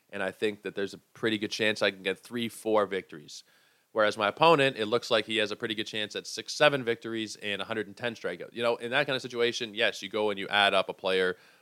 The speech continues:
or two or three or whatever it is. You, you evaluate everything very individually. You can't say,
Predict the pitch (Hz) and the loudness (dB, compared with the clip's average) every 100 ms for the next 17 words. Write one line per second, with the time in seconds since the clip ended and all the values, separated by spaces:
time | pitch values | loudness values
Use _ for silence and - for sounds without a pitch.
0 | - 95 - 120 110 104 98 - _ - | -8 -6 -4 -2 -2 -4 -8 -18 _ -10
1 | 98 139 135 120 104 110 123 113 107 104 | -8 -2 0 2 2 4 4 4 2 2
2 | 95 82 95 98 92 98 95 - 107 110 | 0 -4 -12 -14 -14 -16 -16 -4 2 4
3 | 110 110 95 107 110 110 104 101 104 107 | 4 2 2 0 -2 -6 -8 -12 -2 2
4 | 107 101 104 101 95 101 95 85 85 87 | 2 2 -4 -10 -8 -8 -8 -14 -14 -12
5 | 101 92 - _ _ _ - 113 98 92 | -10 -10 -12 _ _ _ -10 -4 -2 -2